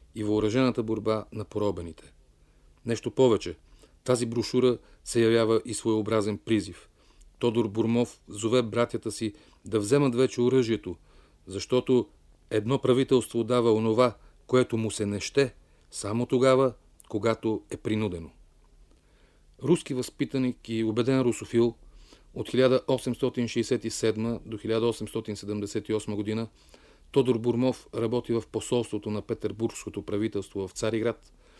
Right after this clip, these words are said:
като преводач и съветник по българските въпроси.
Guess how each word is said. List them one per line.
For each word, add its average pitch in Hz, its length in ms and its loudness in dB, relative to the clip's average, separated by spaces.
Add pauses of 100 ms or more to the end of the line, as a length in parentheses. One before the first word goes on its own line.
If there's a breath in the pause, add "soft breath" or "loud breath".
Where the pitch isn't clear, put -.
(240 soft breath)
като 110 200 -4
преводач 107 640 -2 (220 soft breath)
и 120 80 -10
съветник 123 480 0
по 110 100 -10
българските 110 520 -4
въпроси. 104 480 -4